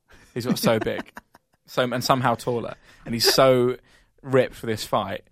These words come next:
Speaker 1: And then
Speaker 2: He's
Speaker 1: Tom
Speaker 2: like
Speaker 1: Cruise just,
Speaker 2: Bane.
Speaker 1: Tom Cruise just lays him out. Bang, done.
Speaker 2: Brilliant.
Speaker 1: See you later.
Speaker 2: One punch.
Speaker 1: Conor McGregor's offered to put the fight on. So, I, is Tom Cruise gonna respond? It's quite a weird thing to happen, don't you think?
Speaker 2: There's li-,
Speaker 1: It is a weird thing to
Speaker 2: there's
Speaker 1: happen.
Speaker 2: literally no context to it.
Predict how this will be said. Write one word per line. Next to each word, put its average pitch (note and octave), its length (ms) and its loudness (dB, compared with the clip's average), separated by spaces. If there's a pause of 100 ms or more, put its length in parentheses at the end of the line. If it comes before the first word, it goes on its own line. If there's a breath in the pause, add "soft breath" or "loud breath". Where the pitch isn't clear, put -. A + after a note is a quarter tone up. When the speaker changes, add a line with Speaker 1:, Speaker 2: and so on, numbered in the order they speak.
(280 soft breath)
Speaker 1:
And A2+ 120 -4
then A2 260 0
Speaker 2:
He's A3 120 -10
Speaker 1:
Tom - 160 2
Speaker 2:
like - 20 -4
Speaker 1:
Cruise G3 160 4
just, E3 200 0
Speaker 2:
Bane. D3+ 120 -4
Speaker 1:
Tom B2+ 160 -2
Cruise G2 180 -6
just G2 200 -14
lays G2 200 -14
him E2 80 -14
out. - 140 -14 (240)
Bang, G2 320 -12
done. G2 100 -8
Speaker 2:
Brilliant. G2 180 -8
Speaker 1:
See A2 120 -10
you F#2+ 80 -8
later. F#2 260 -16 (100)
Speaker 2:
One C#3+ 220 -10
punch. B2+ 300 -12
Speaker 1:
Conor A3+ 240 0
McGregor's C#3+ 300 4
offered A2+ 200 -6
to - 60 -20
put - 100 -12
the A#2 60 -18
fight G#2 240 -8
on. B2 140 -12 (580)
So, B2 180 -16 (240)
I, E3 220 -8 (640)
is A#3+ 100 -8
Tom G#4 160 0
Cruise F#4+ 220 4
gonna D4+ 140 -2
respond? C#4 440 -4 (220)
It's - 100 -10
quite E4+ 280 4
a B3+ 40 4
weird F#4 260 6
thing D#4 200 2
to B3+ 80 4
happen, B3+ 280 2
don't G#3+ 120 4
you B3+ 80 0
think? C3+ 340 2
Speaker 2:
There's C4+ 220 4
li-, D4 100 2
Speaker 1:
It G#4+ 180 6
is F4+ 80 6
a D#4+ 60 8
weird B3 260 10
thing G#3+ 100 2
to D#4 60 6
Speaker 2:
there's F3 100 6
Speaker 1:
happen. E3+ 180 4
Speaker 2:
literally D4+ 220 4
no C4 340 4
context A3 600 -2
to C#3 120 -8
it. A#2 200 -12